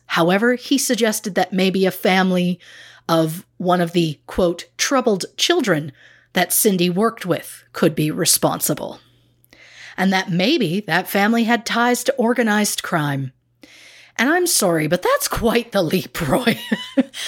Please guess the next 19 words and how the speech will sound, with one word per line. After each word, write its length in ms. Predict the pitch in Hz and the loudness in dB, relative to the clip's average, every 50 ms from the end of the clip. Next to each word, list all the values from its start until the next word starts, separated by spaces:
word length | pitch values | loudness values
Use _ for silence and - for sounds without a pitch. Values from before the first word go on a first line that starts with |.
| - - - - - | -8 -8 -8 -8 -6
But 120 | - 220 233 | -2 0 0
I 100 | 254 262 | 0 0
find 300 | 247 - 262 254 240 240 | 0 0 0 2 2 2
it 80 | - - | 0 0
interesting 580 | 220 233 214 - 226 190 - - 185 165 156 | 0 0 0 0 -2 -2 -2 -2 -2 -2 -2
that 160 | 156 160 - | -4 -6 -6
Roy 320 | - 165 180 175 175 175 180 | -4 0 0 2 2 2 2
was 180 | 170 160 147 | 2 0 0
the 80 | - 160 | -2 -6
first 400 | - - - 202 196 180 - - | -6 -2 0 0 0 0 -2 -4
person 500 | - 185 190 190 - - 185 160 151 143 127 | -2 0 0 2 2 0 0 0 -2 -2 -4
to 140 | - - 156 | -4 -2 -2
suggest 460 | - - 165 165 165 160 151 - - | -2 -2 0 0 0 0 0 -2 -4
that 140 | 190 175 - | -4 -4 0
the 80 | 233 220 | 0 2
mob 400 | 226 240 247 240 233 226 175 - | 2 2 2 2 2 0 -2 -2
could 160 | - 170 131 | -4 -2 -2
be 120 | 151 147 | -2 -2
involved. 500 | 139 139 139 147 147 147 143 147 131 - | -2 -2 -2 -4 -4 -6 -6 -8 -10 -14